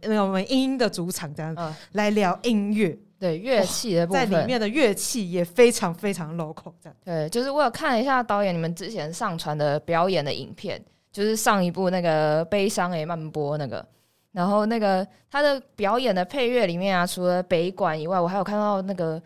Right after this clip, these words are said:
Speaker 2: 后面有做那个电吉他，马上就是现场表演那样，
Speaker 1: 嗯。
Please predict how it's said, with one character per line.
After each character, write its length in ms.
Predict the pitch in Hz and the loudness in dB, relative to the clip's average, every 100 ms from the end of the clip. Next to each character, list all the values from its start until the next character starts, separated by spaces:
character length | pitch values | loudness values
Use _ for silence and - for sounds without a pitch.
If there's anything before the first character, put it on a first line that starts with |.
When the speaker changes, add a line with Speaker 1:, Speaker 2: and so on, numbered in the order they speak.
| _ | _
Speaker 2:
后 120 | - | -6
面 120 | 226 202 | -2 -2
有 100 | 160 | -2
做 240 | - 180 | -4 -4
那 80 | 170 | -4
个 80 | 165 | -2
电 240 | 226 170 | -2 -2
吉 180 | - 151 | -4 -12
他， 300 | 151 151 156 _ _ _ | -12 -14 -16 _ _ _
马 160 | 190 190 | -10 -2
上 240 | 247 254 | 0 0
就 100 | 262 | 0
是 80 | 254 | 0
现 220 | 285 240 | 4 4
场 180 | 175 175 | 2 -2
表 200 | 180 180 | 0 2
演 200 | 190 165 | 2 0
那 80 | 180 | -2
样， 120 | |
Speaker 1:
嗯。 60 | 165 | -2